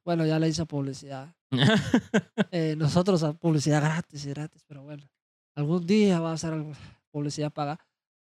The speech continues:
Speaker 1: Eh, yo una vez vi un Juan Valdez instantáneo.
Speaker 2: Ah, ¿de verdad?
Speaker 1: Sí. Habría que traerlo.
Speaker 2: Habría que ver, sí.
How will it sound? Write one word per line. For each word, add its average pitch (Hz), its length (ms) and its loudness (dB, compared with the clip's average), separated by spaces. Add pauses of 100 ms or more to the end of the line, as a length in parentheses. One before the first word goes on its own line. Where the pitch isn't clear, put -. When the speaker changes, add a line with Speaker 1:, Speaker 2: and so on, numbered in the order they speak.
(300)
Speaker 1:
Eh, 165 460 2
yo 180 120 4
una 202 180 4
vez 196 160 4
vi 208 140 2
un 190 100 0
Juan 185 200 2
Valdez 185 320 4
instantáneo. 180 600 -8 (300)
Speaker 2:
Ah, 120 80 2
¿de 117 80 4
verdad? 117 460 2
Speaker 1:
Sí. - 160 -16 (540)
Habría 156 240 -2
que 160 120 -10
traerlo. 165 520 -4 (160)
Speaker 2:
Habría 147 240 4
que 160 120 0
ver, 165 120 2
sí. 175 220 -4